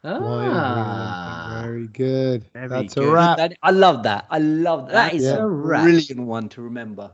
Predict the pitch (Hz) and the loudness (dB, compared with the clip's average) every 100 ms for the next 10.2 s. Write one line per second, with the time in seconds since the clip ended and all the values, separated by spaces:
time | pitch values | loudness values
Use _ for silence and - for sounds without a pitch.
0 | _ _ _ 139 143 143 - 208 202 170 | _ _ _ -2 0 -2 0 2 4 2
1 | 131 127 - 101 160 139 127 131 120 113 | -2 0 -2 -2 -6 -6 -6 -4 -6 -8
2 | _ _ - 202 156 127 - 139 131 117 | _ _ 0 4 4 2 -2 -2 -2 -2
3 | 110 95 - _ _ _ _ _ - 127 | -4 -6 -14 _ _ _ _ _ 0 0
4 | - 110 95 92 - _ _ _ _ _ | 0 -6 -6 -10 -16 _ _ _ _ _
5 | _ _ _ _ _ - 95 85 - - | _ _ _ _ _ -14 -10 -10 -14 -20
6 | _ - - - - 480 202 180 175 175 | _ -20 -20 -20 -14 4 6 8 8 8
7 | 226 208 175 127 - - 208 240 262 262 | 8 8 4 4 -6 2 4 6 6 6
8 | 170 127 113 143 135 127 - 190 254 269 | 2 0 -2 -6 -4 -4 -6 -10 -6 -6
9 | 226 220 143 160 185 208 233 220 180 240 | -2 -2 -2 -6 -10 -4 -2 0 2 4
10 | 202 143 | 4 0